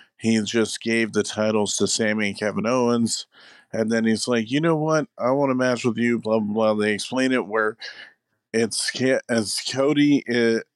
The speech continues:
uh, is going for, for the W W E Championship, and Jay's going for the, uh, fucking other one.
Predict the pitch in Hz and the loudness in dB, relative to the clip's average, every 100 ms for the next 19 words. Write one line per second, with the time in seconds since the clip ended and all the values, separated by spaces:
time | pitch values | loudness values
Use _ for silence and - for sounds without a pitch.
0 | 107 110 110 110 101 127 123 117 113 117 | 0 2 2 -2 -2 0 2 2 2 0
1 | - _ 104 - 123 110 92 117 113 117 | 0 _ -6 0 2 2 0 0 2 2
2 | 117 113 - 107 104 107 95 110 107 - | 2 2 0 0 0 -2 0 0 -2 -8
3 | - - - 104 95 110 113 117 107 113 | -20 -14 -2 0 2 2 4 2 2 2
4 | 110 107 101 107 98 95 87 90 - - | 2 2 0 0 2 2 2 0 -4 -4
5 | 95 - 110 - 101 87 95 90 87 73 | -4 -2 -2 0 0 0 0 0 0 -2